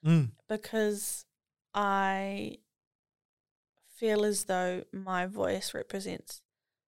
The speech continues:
Speaker 2: a colonial voice.
Speaker 1: Mm.
Speaker 2: And I would encourage anybody else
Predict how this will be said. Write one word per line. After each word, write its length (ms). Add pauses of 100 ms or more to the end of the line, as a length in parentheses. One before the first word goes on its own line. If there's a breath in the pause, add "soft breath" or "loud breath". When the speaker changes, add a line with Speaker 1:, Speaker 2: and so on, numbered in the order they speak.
(180)
Speaker 2:
a 80
colonial 540
voice. 480 (320)
Speaker 1:
Mm. 220 (320)
Speaker 2:
And 140
I 200
would 100
encourage 840 (180)
anybody 1080
else 640